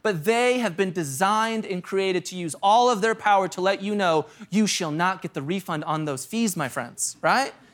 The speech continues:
But also some of you know that in the hospitality world, these middle management people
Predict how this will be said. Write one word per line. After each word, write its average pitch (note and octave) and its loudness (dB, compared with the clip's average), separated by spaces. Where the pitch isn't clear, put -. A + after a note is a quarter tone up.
But G#3 4
also D#4+ 4
some B3 2
of G3 2
you F#3 0
know F3+ 2
that F#3 -2
in D4 2
the D#4+ 4
hospitality C4 2
world, C4+ 2
these A#3 -4
middle C4+ 4
management B3 -4
people C4 -6